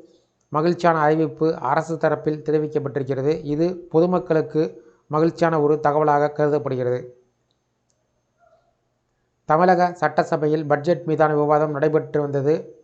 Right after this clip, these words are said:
அதில் தொகுதிகளில் நடக்கக்கூடிய முக்கிய பிரச்சனைகள் சார்ந்து உறுப்பினர்கள் எழுப்பக்கூடிய கேள்விக்கு அமைச்சர்கள் பதிலளித்து வருகிறார்கள்.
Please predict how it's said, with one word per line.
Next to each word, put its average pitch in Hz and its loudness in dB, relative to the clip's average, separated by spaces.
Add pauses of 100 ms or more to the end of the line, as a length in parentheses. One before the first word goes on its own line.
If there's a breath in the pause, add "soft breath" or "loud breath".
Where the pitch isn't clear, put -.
அதில் 170 2 (100)
தொகுதிகளில் 165 2
நடக்கக்கூடிய 151 0 (100)
முக்கிய 156 -2
பிரச்சனைகள் 151 -2
சார்ந்து 143 0 (640 soft breath)
உறுப்பினர்கள் 170 4
எழுப்பக்கூடிய 165 2 (120)
கேள்விக்கு 160 2
அமைச்சர்கள் 156 0
பதிலளித்து 156 2
வருகிறார்கள். 131 2